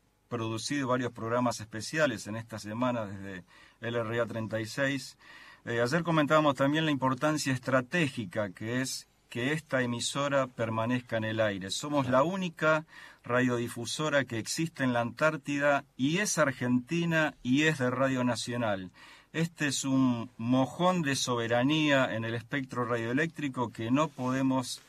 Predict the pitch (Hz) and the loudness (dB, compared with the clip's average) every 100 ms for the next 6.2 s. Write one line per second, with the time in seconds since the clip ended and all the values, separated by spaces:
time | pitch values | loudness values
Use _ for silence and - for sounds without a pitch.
0 | - - - _ 104 107 - - 113 120 | -20 -20 -20 _ -8 -8 -8 -2 0 2
1 | 113 104 92 104 - 131 127 113 - 131 | 0 -2 -2 -4 -2 -2 -2 -4 0 2
2 | 127 117 113 127 131 120 113 117 110 170 | 2 0 0 2 2 2 0 -4 0 2
3 | 170 165 147 - 107 - 110 104 98 95 | 2 2 0 -4 -10 -10 -10 -8 -8 -10
4 | 90 87 - 90 107 104 95 117 - 120 | -10 -12 -14 -10 -8 -6 -6 -6 -2 -2
5 | 117 107 117 117 110 131 117 90 - 98 | -2 0 0 2 -4 -4 -6 -6 -10 -8
6 | 123 | -6